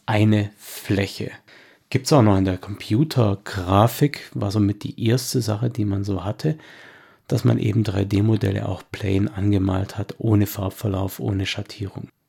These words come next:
Der Grund, warum die Jungs natürlich trotzdem das Bemalen von Modellen genommen haben, ist eben, dass diese Farbgebung Teil des Hobbys oder Teil des Aspekts ist.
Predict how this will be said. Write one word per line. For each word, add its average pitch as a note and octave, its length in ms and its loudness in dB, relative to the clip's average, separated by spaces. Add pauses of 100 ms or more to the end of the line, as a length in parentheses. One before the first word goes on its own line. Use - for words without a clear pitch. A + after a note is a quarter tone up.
(100)
Der - 120 0
Grund, G#2 500 4
warum G#2+ 240 4
die G#2 80 -4
Jungs B2 320 2
natürlich G2 320 -4
trotzdem G#2+ 640 -4
das G2 160 -4
Bemalen F#2+ 540 0
von F#2 200 -6
Modellen F#2+ 540 -2
genommen F#2 420 0
haben, G2 320 0
ist - 380 -12
eben, B2 480 2
dass - 560 -4
diese B2 300 -2
Farbgebung G#2+ 1000 -2
Teil A2+ 420 2
des - 460 -6
Hobbys C3+ 340 0
oder - 220 -8
Teil G2+ 240 -6
des G#2 160 -8
Aspekts - 520 -12
ist. - 520 -12